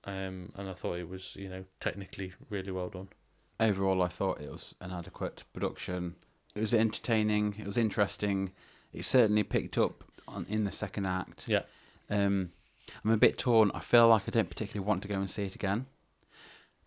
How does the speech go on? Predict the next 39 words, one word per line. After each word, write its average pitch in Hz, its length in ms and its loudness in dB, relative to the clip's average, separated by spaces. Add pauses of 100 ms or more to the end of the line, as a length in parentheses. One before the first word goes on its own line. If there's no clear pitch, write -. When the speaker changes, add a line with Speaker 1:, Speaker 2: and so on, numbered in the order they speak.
Speaker 2:
But - 140 -8
then 104 220 2 (200)
on 104 100 -2
the 101 60 0
flip - 260 0
side, 85 520 -4 (380)
now 101 260 0
I've 95 100 -2
seen 107 320 2
it - 180 -2
once, - 560 -8 (440)
do 95 180 2
I 95 160 4
see - 400 2
it 123 160 2
again 80 400 -2 (240)
so - 240 0
I 87 60 4
can 92 260 -4
fully 95 380 -2
appreciate 90 600 -2
the 87 80 -10
first - 540 0
act? - 420 -2
Speaker 1:
Exactly. 98 500 -2 (500)
Speaker 2:
You 110 100 0
know, 110 340 4
Speaker 1:
And 98 300 -4 (100)
Speaker 2:
I 107 80 -2
don't 107 220 4
know, 104 300 2 (240)
but 113 160 4 (440)
am 110 100 -2
I 113 40 0
really 110 220 0
that 104 180 -2
bothered 107 220 0
about 90 320 -2
it? - 200 -8